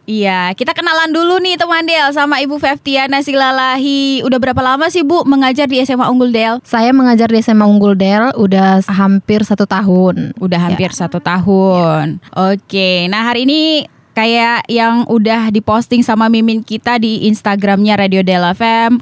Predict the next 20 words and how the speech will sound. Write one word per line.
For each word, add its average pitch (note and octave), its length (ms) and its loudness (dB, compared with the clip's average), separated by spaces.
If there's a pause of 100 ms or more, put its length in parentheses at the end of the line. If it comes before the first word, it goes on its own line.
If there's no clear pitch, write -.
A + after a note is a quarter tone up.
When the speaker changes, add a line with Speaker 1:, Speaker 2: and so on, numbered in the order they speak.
Speaker 1:
kita A#3 240 -4
akan A3+ 160 2
belajar G#3+ 400 0
tentang D4 640 0
fisika D#4+ 960 -2
dengan C4+ 320 0
topik C4+ 400 -2
usaha C#4 480 0
dan B3+ 240 0
energi A#3 640 0
nih. F#3 640 2
Apa C4+ 240 -4
kaitannya D#4+ 480 0
sih, F#4 160 0
Bu, D#4+ 80 2 (160)
usaha D4 320 0
dan C#4+ 160 0
energi C#4 480 2
ini, C#4+ 160 4
Bu? C#4 160 2